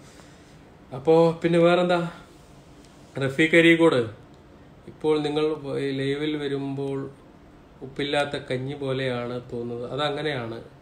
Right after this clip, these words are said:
ഏ, ഉപ്പില്ലാത്ത കഞ്ഞി പോലെ തോന്നണമെന്നാണ് പറയണത്. പ-, ചില ആളുകൾ അങ്ങനെ, അവർക്ക്, അല്ലേ? ബഹ്റൈനിലേക്ക് സ്വാഗതം. ഗഫൂർ ക-, ഗഫൂർ കയ്പമംഗലം, ഗഫൂർ കാടെ ക്ഷണം സ്വീകരിച്ചാണ് ബഹ്റൈനിലേക്ക്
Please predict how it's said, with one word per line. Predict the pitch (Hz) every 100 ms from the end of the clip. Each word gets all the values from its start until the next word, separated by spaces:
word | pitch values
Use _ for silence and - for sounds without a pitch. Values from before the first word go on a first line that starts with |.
| - - - - - - - -
ഏ, | 131 135 - 170 143 - 170 175 233 - - 226 233 220 180 143
ഉപ്പില്ലാത്ത | 135 151 151 156
കഞ്ഞി | 156 147 143
പോലെ | 147 143
തോന്നണമെന്നാണ് | 139 131 131 131 127
പറയണത്. | 120 117 117 120 127 - - - - - -
പ-, | 131 131
ചില | - 135
ആളുകൾ | 143 139 139
അങ്ങനെ, | 131 120 117
അവർക്ക്, | 117 120 -
അല്ലേ? | 135 127 113 - - - - - -
ബഹ്റൈനിലേക്ക് | 127 123 135 135 131 135 -
സ്വാഗതം. | 123 123 123
ഗഫൂർ | 123 131 147 143
ക-, | 123 123
ഗഫൂർ | 123 - 143 143 139 -
കയ്പമംഗലം, | 135 135 139 135 131 127 127
ഗഫൂർ | 123 139 135
കാടെ | 151 147 147 143
ക്ഷണം | - 135 139 135 135
സ്വീകരിച്ചാണ് | - 131 135 135 - 135 127 135 143 - - - - 135
ബഹ്റൈനിലേക്ക് | 123 127 131 135 131 131